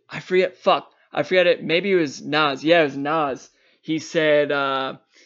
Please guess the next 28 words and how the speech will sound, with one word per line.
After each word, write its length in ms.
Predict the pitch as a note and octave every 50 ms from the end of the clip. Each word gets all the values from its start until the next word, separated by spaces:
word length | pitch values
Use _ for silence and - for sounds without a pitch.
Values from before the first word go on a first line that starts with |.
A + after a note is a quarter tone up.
| _ _ _ _ _ _ _ _ _ _ _ _ _ - C3+
"Just 300 | A#2+ D#3 D#3+ E3+ E3 -
because 640 | G#3 F#3 - G3+ F#3+ F3 E3+ D#3+ D#3 D3 - - -
I 140 | - D3+ D#3
got 240 | E3+ E3 D3 C3+ C#3+
my 200 | D3 D3+ D#3 D3+
money," 460 | D3 C#3+ C#3+ C#3+ C#3 C3 C3 C3 - _ -
basically, 420 | C#3 D#3+ F3+ G3 G3 F#3+ F#3 E3 D#3
like, 240 | D3+ D3 C#3+ - _ _ _ _ _ _ _ _ _ _ _ _ _ _ G3 - _ _ _ _ - -
just 380 | B2+ - E3+ F#3 F#3+ F#3+ - -
'cause 160 | - G3+ E3+
they 120 | F3+ F3+ E3
printed 360 | - - F#3+ F#3+ F3+ D#3+ C#3+
my 200 | D3 D3+ D#3+ E3
money 440 | F3 F#3 F#3 G3 G3 G3+ G3+ G3+ _ _ _ _ _
doesn't 260 | - D#3+ D#3 D#3 E3 E3
mean 300 | E3+ E3+ E3 D#3 C#3 - _ _ _ _ _ _ _ -
they 120 | D#3 D3+
stop 440 | C#3+ - - - F3+ D#3 D#3 - -
printing 320 | - - F3 D#3+ D3 C#3+ C#3+
money. 340 | D3 D3+ D3+ C3+ - - _ -
Like, 180 | - D3 C3 -
you 180 | - D3 F#3 C4
can 140 | B3+ B3 F3
still 320 | - - - - F#3+ F#3 D#3+
get 240 | C#3 E3 D#3 C#3+
yours. 520 | C#3+ D3 D3+ D3+ C#3+ C#3+ C#3 - - - - _ _ _ _ _ _ _ _ _
So, 180 | - - E3 D#3+
like, 260 | D#3+ D3+ C3+ -